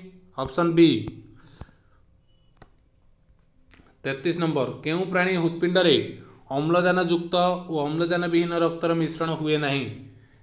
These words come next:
ବେଙ୍ଗର ହୁଏ, ଆମେ ପଢ଼ିଥିଲେ ଏଠି। ଏଠି କାହାର ହୁଏ ନାହିଁ? ଉଭୟ ବି ସି, ମାନେ ସ୍ତନ୍ୟପାୟୀ ଆଉ ବିହଙ୍ଗମାନଙ୍କର ହୁଏନି, କେବଳ ବେଙ୍ଗର ହୁଏ। ଠିକ୍ ଅଛି।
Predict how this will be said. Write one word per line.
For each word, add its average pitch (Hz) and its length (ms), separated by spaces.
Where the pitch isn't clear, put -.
ବେଙ୍ଗର 147 340
ହୁଏ, 170 140
ଆମେ 170 120
ପଢ଼ିଥିଲେ 170 420
ଏଠି। 180 200
ଏଠି 139 100
କାହାର 156 240
ହୁଏ 175 160
ନାହିଁ? 180 340
ଉଭୟ 143 420
ବି 160 200
ସି, 165 200
ମାନେ 156 200
ସ୍ତନ୍ୟପାୟୀ 170 640
ଆଉ 165 200
ବିହଙ୍ଗମାନଙ୍କର 151 600
ହୁଏନି, 131 160
କେବଳ 151 260
ବେଙ୍ଗର 156 340
ହୁଏ। 147 180
ଠିକ୍ 156 120
ଅଛି। 165 280